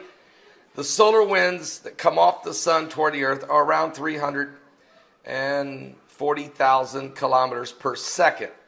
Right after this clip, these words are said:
Yesterday they were running, uh, six hundred and sixty-eight thousand kilometers per second.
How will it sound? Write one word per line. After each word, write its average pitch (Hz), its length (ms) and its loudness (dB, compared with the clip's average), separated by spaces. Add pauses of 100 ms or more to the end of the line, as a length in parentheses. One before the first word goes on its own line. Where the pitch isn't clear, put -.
(540)
Yesterday 156 560 -2
they 151 100 0
were 139 160 -2
running, 143 440 -2 (920)
uh, 110 140 -4
six - 340 -8
hundred 147 240 0
and 131 100 -16
sixty-eight 156 1040 -8 (320)
thousand 127 680 2 (1120)
kilometers 123 600 0
per 123 220 -8
second. 120 480 -4